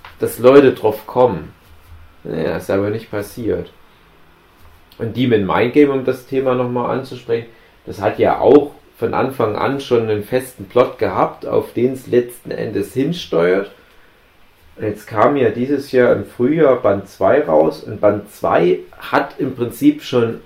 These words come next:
alle Elemente, um die Story von Demon Mind Game aufzulösen. Es ist halt auch eine Story mit ein paar Twists.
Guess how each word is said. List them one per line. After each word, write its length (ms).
alle 360
Elemente, 960
um 380
die 80
Story 480
von 180
Demon 300
Mind 260
Game 180
aufzulösen. 960
Es 140
ist 360
halt 180
auch 180
eine 140
Story 380
mit 160
ein 120
paar 240
Twists. 680